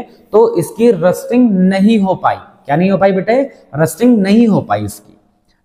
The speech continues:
ठीक है, तो रि-, resting से भी, और इस, अच्छी बात यह है कि ये hard भी होता है, Steel भी कैसा होता है, बहुत hard होता है।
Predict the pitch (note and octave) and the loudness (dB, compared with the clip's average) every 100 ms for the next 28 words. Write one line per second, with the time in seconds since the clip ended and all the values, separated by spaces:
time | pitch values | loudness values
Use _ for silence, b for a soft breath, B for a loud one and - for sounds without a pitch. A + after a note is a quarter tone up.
0 | - G3 D4 D4+ - - A#3 G#3 F3 E3 | -2 0 0 -2 -6 2 2 2 2 2
1 | D3+ D#3 G3 G3 E3+ C3 E3 G3+ F#3+ D#3+ | 0 0 -2 -4 -4 -4 0 0 -2 -10
2 | - D#3+ A#3 G#3 G#3+ G#3+ A3 A3 A#3+ B3+ | -6 -6 -2 0 0 0 -2 0 0 0
3 | - D#3 F#3+ G#3 F#3+ E3 - F#3 G3+ G3+ | 0 -2 0 0 0 -2 -6 -4 0 0
4 | G3+ G3 G#3 A#3 D#3+ F#3 - D#3+ F#3 F3+ | 0 -2 0 -2 0 -2 0 -2 -2 -4
5 | B2+ A2+ | -4 -6